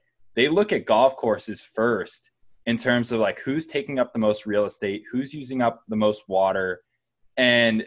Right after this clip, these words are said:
I think that's an issue that kinda gets overlooked because golf doesn't necessarily associate with that group of people. But I think that's a real issue you're gonna run into down the road with this distance boom.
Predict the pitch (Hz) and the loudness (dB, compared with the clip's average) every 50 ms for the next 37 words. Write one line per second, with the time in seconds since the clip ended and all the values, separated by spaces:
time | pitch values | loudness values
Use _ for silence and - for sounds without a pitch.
0 | - - 110 120 117 - 175 175 175 170 147 131 - - 117 120 123 120 - 127 | -4 0 0 0 2 0 -2 -2 2 2 2 2 0 -2 -2 -2 -2 -2 -2 0
1 | 107 104 - - - 127 135 135 120 117 - - 117 117 104 107 104 101 101 110 | 0 0 -2 -2 -4 -4 -2 -2 -2 -2 -2 0 0 0 0 -2 -2 0 2 2
2 | 135 135 - - 123 123 131 113 104 - - 104 101 110 120 117 - - 123 110 | 2 2 -2 -8 -6 -4 -4 -6 -6 -6 -2 0 2 4 2 2 0 -4 -6 -6
3 | 117 107 - _ _ _ _ _ _ _ _ _ _ _ - 113 117 113 - 113 | -6 -8 -10 _ _ _ _ _ _ _ _ _ _ _ -2 0 0 0 -2 -4
4 | 101 - - 107 110 113 113 110 107 101 92 - _ _ _ - - - - - | -10 -6 -2 0 0 2 2 0 -2 -4 -8 -12 _ _ _ -16 -16 -14 -12 -8
5 | - 98 104 107 117 - - 135 131 131 127 - - 104 - - 110 110 - - | -6 -4 -2 -2 -2 -4 -4 -2 0 0 0 -2 -6 -4 0 2 2 2 2 -2
6 | - - 107 104 - 107 - _ - 107 107 107 - 143 147 156 - _ _ _ | -8 -10 -10 -8 -10 -12 -16 _ -10 -8 -8 -4 -2 -2 -2 -2 -2 _ _ _
7 | _ _ _ _ _ _ _ - 127 123 123 117 117 175 190 - - 151 - - | _ _ _ _ _ _ _ 2 4 4 4 4 2 -2 -2 4 4 4 4 2
8 | 120 110 120 123 123 113 117 120 - - 113 104 104 95 110 110 110 104 104 104 | 0 2 4 4 6 6 4 2 2 -2 0 0 0 0 2 0 2 2 2 2
9 | 104 107 107 110 - - 98 98 98 98 95 95 90 92 95 104 110 110 101 90 | 2 2 -2 -2 -4 -4 -4 -2 -2 -2 -2 -4 -4 -2 2 4 4 4 2 0
10 | 90 - - 98 101 - 98 - - - 104 107 104 - - 104 92 87 - - | -4 -8 -10 -12 -10 -10 -12 -14 -10 -4 -4 -4 -4 -4 -10 -12 -12 -12 -14 -14
11 | 87 82 80 78 78 | -14 -14 -14 -14 -18